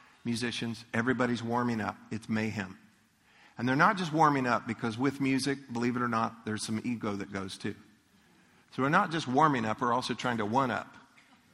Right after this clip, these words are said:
So if somebody's playing their scales, and they play their scales beautiful and fast, you go,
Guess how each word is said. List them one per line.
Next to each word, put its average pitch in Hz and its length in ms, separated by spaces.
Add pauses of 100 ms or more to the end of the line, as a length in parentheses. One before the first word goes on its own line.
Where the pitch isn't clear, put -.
(320)
So - 100
if 123 60
somebody's 151 340
playing 143 300
their 120 100
scales, 170 720 (360)
and 113 100
they 123 60
play 131 220
their 127 140
scales 127 340
beautiful 131 400
and 120 80
fast, 151 380
you 131 60
go, 104 260